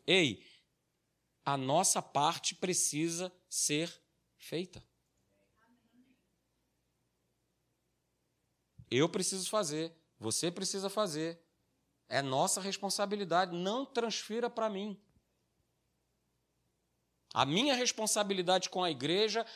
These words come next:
é ensinar a genuína e verdadeira palavra de Deus.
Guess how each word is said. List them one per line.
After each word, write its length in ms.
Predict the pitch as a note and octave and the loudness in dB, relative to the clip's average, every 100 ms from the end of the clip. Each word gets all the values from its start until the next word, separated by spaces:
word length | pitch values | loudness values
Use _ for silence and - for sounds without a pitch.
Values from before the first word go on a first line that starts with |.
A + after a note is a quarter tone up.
| - | -2
é 200 | D#3 E3+ | 2 4
ensinar 920 | F#3 F#3+ F#3+ D3 D#3+ G3 G#3 - - - | 2 0 0 0 2 4 2 -2 -14 -2
a 140 | C#3+ | 0
genuína 880 | C#3 F3 E3+ D#3 F3 A3 A#3 A3+ A#3 | 2 0 0 2 2 2 2 2 0
e 120 | E3+ | -2
verdadeira 760 | E3+ F3+ E3+ D3 C#3+ F3+ G3+ G3+ | 0 2 2 2 2 2 2 0
palavra 760 | G3+ F3 D3 D#3 F3 F3 F3+ | 2 2 4 6 4 4 -4
de 140 | E3 | -6
Deus. 540 | D#3+ B2 G#2 G#2 - | -8 -8 -8 -10 -14